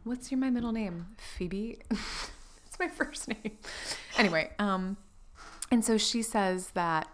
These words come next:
as we knew, um, she and Joey were supposed to have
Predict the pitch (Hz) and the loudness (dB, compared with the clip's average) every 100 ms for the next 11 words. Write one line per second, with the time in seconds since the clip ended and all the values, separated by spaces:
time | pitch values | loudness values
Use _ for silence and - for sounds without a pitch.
0 | - 165 156 175 220 175 147 226 - - | -6 -2 0 2 2 2 0 -2 -6 -14
1 | - - 170 165 156 156 - - - 170 | -20 -8 -2 0 0 -2 -4 -2 0 2
2 | 190 185 156 156 165 170 - - - 156 | 2 2 0 0 0 -2 -4 -4 -2 -2
3 | - 180 165 147 151 165 - | -2 -2 2 2 0 -4 -14